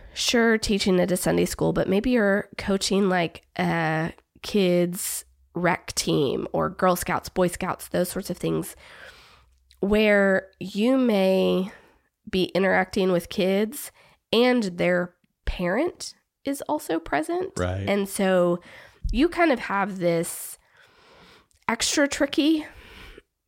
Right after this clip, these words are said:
Speaker 1: role of keeping a group of kids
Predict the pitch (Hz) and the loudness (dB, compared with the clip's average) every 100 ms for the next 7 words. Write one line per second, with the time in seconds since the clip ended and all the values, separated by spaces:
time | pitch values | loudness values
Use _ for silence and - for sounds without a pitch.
0 | _ _ _ - 233 254 285 311 339 - | _ _ _ -2 2 4 4 4 0 -8
1 | - 190 180 175 - - _ _ _ _ | 0 2 4 2 -6 -20 _ _ _ _
2 | _ - 240 240 220 208 196 202 - _ | _ -4 -2 2 4 4 2 0 -6 _
3 | _ _ _ _ _ 180 175 175 170 160 | _ _ _ _ _ 2 4 4 2 2
4 | 165 156 - 190 196 190 185 196 214 233 | 0 -2 -4 -10 -8 -4 0 2 2 0
5 | - - - _ - 175 170 - - 190 | -2 -4 -6 _ -4 -2 -2 -4 -2 0
6 | 196 277 | 0 -4